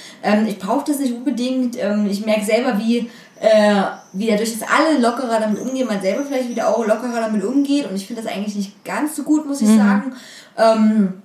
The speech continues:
Speaker 1: weil das ist noch nicht vorbei und ich hab eigentlich trotzdem keinen Bock, an Corona zu erkranken und jemand anderen anzustecken,
Speaker 2: Ja.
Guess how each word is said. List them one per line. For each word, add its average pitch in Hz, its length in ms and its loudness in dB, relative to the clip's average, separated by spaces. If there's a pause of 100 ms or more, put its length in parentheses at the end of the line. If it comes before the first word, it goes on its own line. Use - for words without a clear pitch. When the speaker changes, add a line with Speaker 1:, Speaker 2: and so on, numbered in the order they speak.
(420)
Speaker 1:
weil 202 160 -2
das 240 120 0
ist 254 140 -6
noch 254 80 -4
nicht 233 140 -2
vorbei 247 560 0
und 214 120 -2
ich 226 80 -6
hab 226 100 -4 (120)
eigentlich 233 380 -2
trotzdem 277 420 -2
keinen 254 240 0
Bock, 254 180 -2
an 226 160 -4
Corona 233 560 -2
zu - 140 -8
erkranken 220 540 -4
und 208 100 -2
jemand 190 300 -8
anderen 262 300 -2
anzustecken, - 580 -2
Speaker 2:
Ja. 196 180 4